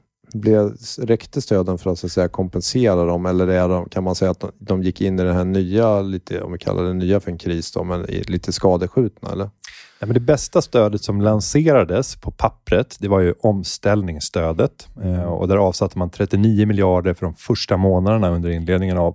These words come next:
Speaker 2: pandemin. Lite drygt två miljarder av dem nådde fram till företagen.
Speaker 1: Mm.
Speaker 2: Så det lät väldigt vackert på presskonferenser när man presenterade de här stöden och att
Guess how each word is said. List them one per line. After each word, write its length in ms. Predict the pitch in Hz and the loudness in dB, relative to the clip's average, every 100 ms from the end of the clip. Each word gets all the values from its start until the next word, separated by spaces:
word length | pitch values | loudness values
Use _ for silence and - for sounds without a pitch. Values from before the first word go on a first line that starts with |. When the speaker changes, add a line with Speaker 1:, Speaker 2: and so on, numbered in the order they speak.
| - | -2
Speaker 2:
pandemin. 540 | 107 95 92 90 131 - - - - - _ - 98 | -2 0 -2 -4 -6 -10 -20 -20 -20 -20 _ -4 -2
Lite 420 | 101 95 101 101 | -2 -2 -2 0
drygt 260 | 98 104 | 0 0
två 320 | - 139 147 139 | -2 2 4 4
miljarder 440 | 113 95 87 85 | 4 4 2 0
av 80 | 87 | -2
dem 260 | 85 82 - _ | -4 -6 -12 _
nådde 360 | 104 95 90 95 | -4 0 2 0
fram 420 | - 127 127 76 | 2 2 2 -6
till 180 | - 82 | -6 -4
företagen. 540 | - 87 - 85 87 104 | 0 -2 0 -2 -2 -2
Speaker 1:
Mm. 100 | 131 _ - - | -8 _ -20 -8
Speaker 2:
Så 120 | 90 | 2
det 80 | 110 | 2
lät 380 | 107 120 175 - | 4 2 2 0
väldigt 260 | 101 80 80 | -4 -4 0
vackert 600 | 110 - _ 87 82 - | -2 -2 _ -14 -12 -6
på 300 | 85 80 - | -4 -4 -4
presskonferenser 1000 | - 92 - 92 80 87 98 98 - 85 | -2 -2 -2 -6 -4 0 0 0 -4 -6
när 140 | 85 87 | -4 -4
man 180 | 82 | -4
presenterade 600 | - 87 87 85 110 104 | -4 -4 -4 0 2 2
de 120 | 90 85 | 0 -2
här 80 | |
stöden 540 | 82 - 87 85 90 87 | -2 0 0 0 -4 -8
och 100 | 80 | -10
att 140 | - | -12